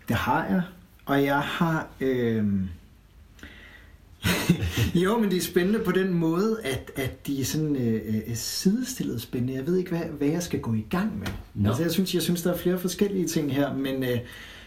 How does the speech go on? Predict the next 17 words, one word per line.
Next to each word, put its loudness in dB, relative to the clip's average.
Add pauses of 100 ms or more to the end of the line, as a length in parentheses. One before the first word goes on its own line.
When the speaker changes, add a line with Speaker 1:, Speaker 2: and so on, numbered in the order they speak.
(240)
Speaker 1:
der 6 (120)
er 4
jo 2
blandt 0
andet 2 (1080)
en 4
historie, 0
som 0
jeg 2
også -2
ved, 2 (1120)
at -8
du 8
ved -6 (120)
en -8
masse -8
om. -14